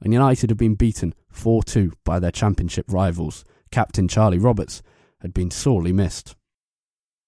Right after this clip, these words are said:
That win took Villa top on goal average, but they wasted their game in hand with a nil-nil draw away at Blackburn Rovers, who had nothing to play for by that point.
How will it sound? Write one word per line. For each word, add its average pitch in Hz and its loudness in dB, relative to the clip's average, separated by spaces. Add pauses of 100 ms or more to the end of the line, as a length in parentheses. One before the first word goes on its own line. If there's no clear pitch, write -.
(840)
That 139 2
win 147 6
took 127 0
Villa 127 2
top - 2
on 110 2
goal 107 4
average, 117 2
but 95 -2
they 113 2
wasted 120 2
their 104 2
game 117 4
in 101 4
hand 123 2
with 110 2
a 117 4
nil-nil 123 4
draw 123 4
away 110 2
at 95 -4
Blackburn 104 0
Rovers, 113 0
who 110 2
had 107 2
nothing 113 2
to - -8
play 131 2
for 107 0
by 95 0
that 92 -2
point. 87 -4